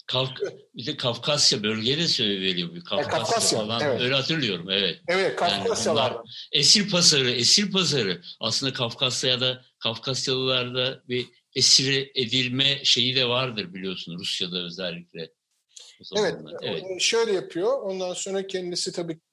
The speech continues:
Speaker 2: kendisinin parasına güvenerek, e, gidiyor ve, e, en çok, e, etkilendiği, gözüne, yani tabii ki ben burada sen daha sonra bunu daha fazla açacaksın. Tabii aşık olmak için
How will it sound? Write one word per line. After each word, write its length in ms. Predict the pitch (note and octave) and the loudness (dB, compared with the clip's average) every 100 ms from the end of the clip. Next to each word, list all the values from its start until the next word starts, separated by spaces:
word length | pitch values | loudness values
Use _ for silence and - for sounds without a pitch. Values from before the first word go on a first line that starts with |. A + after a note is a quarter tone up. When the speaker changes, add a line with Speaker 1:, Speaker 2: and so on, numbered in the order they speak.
| D3 C#3 | -20 -16
Speaker 2:
kendisinin 580 | - D3+ D#3 - D#3+ D#3 | -8 -6 -4 -4 -4 -6
parasına 540 | - D3 D3+ - F3 | -2 0 2 2 0
güvenerek, 840 | D#3+ B2+ A#2 G#2+ B2 A3+ - - _ _ - - - - | -2 -2 -2 -2 -4 -4 -8 -12 _ _ -18 -18 -18 -4
e, 380 | C#3+ C#3 C#3 B2+ | 0 2 0 -2
gidiyor 540 | E3+ F3+ C#3 B2+ A3+ C4+ - _ - - _ E3 | -4 -2 0 0 0 -4 -14 _ -20 -20 _ -2
ve, 320 | G3+ G3 G3 | 0 0 -4
e, 360 | D#3+ D#3+ D#3+ D#3+ _ | -4 -4 -4 -10 _
en 280 | G#3+ B3+ A#3 | -2 0 0
çok, 240 | - G3 - - _ _ - | 0 0 -2 -10 _ _ -8
e, 200 | E3 - - | -8 -6 -4
etkilendiği, 920 | E3 - D#3+ D#3 D3+ C#3 D3 A#2 - _ _ _ - | -4 -4 0 2 0 -2 -2 -4 -8 _ _ _ -6
gözüne, 380 | C3+ B2+ D#3+ C#3+ - | -4 0 -2 -4 -6
yani 160 | A#2+ A#2 - | -8 -8 -4
tabii 320 | - A#3+ E3+ | 0 0 0
ki 160 | E3+ | 0
ben 160 | E3 F3 E3+ - _ - | 0 -2 -4 -14 _ -6
burada 240 | E3 F3+ | -2 2
sen 380 | E3+ F#3+ F3+ F3+ | 2 2 0 0
daha 160 | E3+ E3+ | 0 0
sonra 240 | E3+ E3+ | 0 -4
bunu 180 | E3 E3 | -4 -2
daha 340 | D#3+ E3+ E3+ E3+ D#3 E3+ E3 | 0 0 -2 -6 -12 -12 -12
fazla 340 | - D#3+ D3+ F3 | -2 -2 0 -2
açacaksın. 440 | D#3 B2+ A#2+ B3+ | -2 -4 -4 -4
Tabii 200 | F#3 D#3 - | -2 -4 -2
aşık 380 | D#3 D#3 F#3+ F3 | 0 0 -2 -2
olmak 240 | C#3 C3 | -4 -6
için 460 | - G#3 F#3 C#3+ | -8 -8 -8 -12